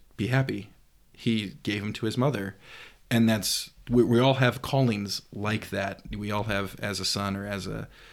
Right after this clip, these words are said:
as a brother or as a daughter or, you know, in all those different relationships where God is sending you into the lives of people because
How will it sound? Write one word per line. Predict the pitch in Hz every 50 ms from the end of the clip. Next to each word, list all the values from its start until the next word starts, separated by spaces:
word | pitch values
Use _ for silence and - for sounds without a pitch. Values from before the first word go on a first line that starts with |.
| - - - _ -
as | - 127 101
a | 104 92
brother | 95 101 101 101 98 98 98 92 -
or | - 95 95 95 95 95 95 95 95 - -
as | - 95 98 98 92 - - -
a | 113
daughter | 98 104 98 98 127 139 - -
or, | - 104 - -
you | 110 95
know, | 95 95
in | 101 104 104 98
all | 104 107 104
those | 101 101 -
different | - 104 - 90 98 101
relationships | 101 104 110 131 127 - 104 - - 101 98 92 - - - - - - - - - _ -
where | 117 113
God | 104 98 123 143 - 165 143 127 -
is | - 123 107 -
sending | - - - 131 139 147 151 143 131
you | 123 120 113
into | 98 120 123 110 107
the | 110
lives | 110 107 107 110 113 110 95 101
of | 104 -
people | - 107 95 - 104 101
because | 92 98 95 - - 95 101 95 92 -